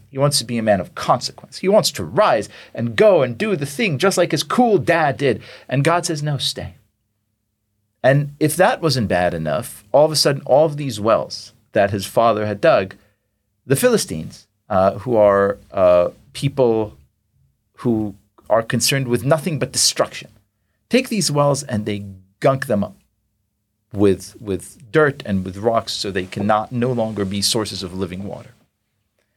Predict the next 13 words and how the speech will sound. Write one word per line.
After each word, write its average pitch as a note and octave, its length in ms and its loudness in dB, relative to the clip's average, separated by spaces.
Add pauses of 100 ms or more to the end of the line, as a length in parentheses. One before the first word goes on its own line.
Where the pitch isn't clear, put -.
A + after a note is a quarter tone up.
(480)
And B2+ 140 6
here G#3+ 240 4
is G3 160 2
what A#2+ 200 0
Isaac F#2 400 -8
does. - 280 -20 (1040)
Not F#3 280 2
only F3 320 -2
does B2 320 -2
he G#2+ 320 -8 (520)
redig G#2+ 800 -2
these F#2+ 260 -12
wells, - 300 -20